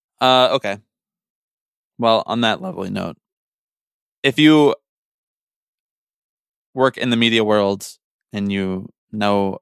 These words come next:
of someone who has lost their job or someone who is hiring for another job or whatever, like, I encourage you to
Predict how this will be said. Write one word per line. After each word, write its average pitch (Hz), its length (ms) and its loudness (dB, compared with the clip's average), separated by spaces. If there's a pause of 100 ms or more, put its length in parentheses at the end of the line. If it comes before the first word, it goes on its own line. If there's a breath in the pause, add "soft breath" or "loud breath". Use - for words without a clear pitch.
(140)
of 95 440 -8 (420)
someone 127 220 -2
who 135 60 2
has 120 120 -2
lost 120 160 2
their 123 120 -2
job 180 400 2
or 120 100 -4
someone 120 560 -8 (160)
who 110 240 -4
is 101 100 -8
hiring 170 400 0
for 147 120 -6
another 135 260 -4
job 123 440 0
or 107 100 -6
whatever, 113 520 0 (440)
like, 107 280 -2 (580)
I 107 140 0
encourage 104 640 -4
you 101 280 -6 (580)
to - 180 -10